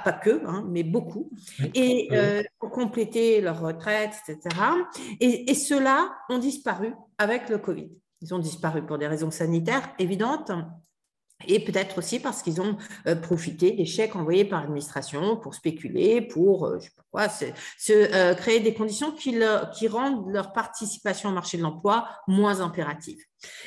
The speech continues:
Speaker 1: Et, euh, par ailleurs, n'oublions pas que nous avons une politique migratoire très sévère de la part, euh, de, de Donald Trump, hein, que le covid n'a clairement pas aidé les flux de migration. Et on a le même problème en Europe d'ailleurs.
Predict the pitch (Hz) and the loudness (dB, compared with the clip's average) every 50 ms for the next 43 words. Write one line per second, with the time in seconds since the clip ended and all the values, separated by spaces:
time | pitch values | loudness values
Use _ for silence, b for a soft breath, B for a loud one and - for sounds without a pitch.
0 | B B B 254 254 247 240 240 220 - - 196 180 165 165 165 - 220 175 190 | B B B 4 4 6 6 6 4 4 2 0 0 0 -2 -2 -2 -2 0 2
1 | 196 214 262 311 339 349 302 208 185 170 175 175 175 180 190 196 - 302 330 320 | 2 2 4 2 2 0 -2 -2 -4 -2 -2 -2 -2 -2 -2 -2 -2 -2 -2 -2
2 | - - 185 170 175 160 165 180 180 175 170 170 - 196 180 180 165 - - 202 | -4 -6 -6 -4 -4 -4 -4 -2 -2 -2 -2 -2 -2 -2 -2 -2 -4 -6 -8 -8
3 | - 180 165 160 156 160 160 - - 254 262 285 285 269 - B B B B B | -6 -4 -4 -4 -4 -6 -6 -4 -2 0 0 0 0 -4 -8 B B B B B
4 | - - 165 165 - - 185 190 233 226 214 196 180 170 165 160 165 170 180 170 | -6 -4 -4 -2 -2 -2 -2 0 0 0 0 0 0 -2 -2 -2 -2 -2 -2 -2
5 | 175 170 160 156 143 - - 165 160 151 147 147 156 143 - 151 147 143 147 151 | 0 -2 -2 -4 -4 -4 -4 -4 -4 -4 -4 -4 -4 -6 -6 -4 -6 -6 -6 -6
6 | 160 160 160 - 269 311 339 339 - - 190 175 170 175 165 B B B B B | -6 -6 -6 -6 -4 -4 -4 -6 -6 -6 -4 -4 -4 -4 -6 B B B B B
7 | - 226 226 247 247 247 - 262 233 233 262 262 247 - 196 185 165 160 160 - | 0 2 4 4 2 2 2 2 2 4 2 2 2 0 0 0 -2 -2 -4 -6
8 | - - - _ _ _ _ _ - - 220 196 170 190 196 196 190 - 202 185 | -16 -18 -20 _ _ _ _ _ -4 2 2 2 4 2 0 -2 -2 0 2 4
9 | 190 190 196 180 208 220 208 208 - - - - 180 160 160 - - - 202 202 | 4 4 4 2 2 0 0 -2 -4 -8 -12 -8 -6 -6 -6 -6 -8 -2 0 0
10 | 180 165 - - 160 165 160 165 160 156 185 190 - - - 311 349 381 - B | 0 0 -2 0 2 4 4 4 2 0 -2 -2 -2 -2 -2 -2 -2 -4 -6 B
11 | B B B 165 165 214 220 233 247 233 240 240 240 254 254 240 226 220 - - | B B B -2 2 4 4 6 6 4 4 4 4 4 4 4 2 0 -2 -4
12 | 175 - - - 202 185 185 175 170 160 160 156 143 151 151 - 165 - 143 160 | -8 -10 -6 -4 -2 0 0 0 0 0 -2 -2 -4 -4 -4 -4 -4 -4 -2 -2
13 | 190 226 269 311 311 | -2 -2 -2 -4 -4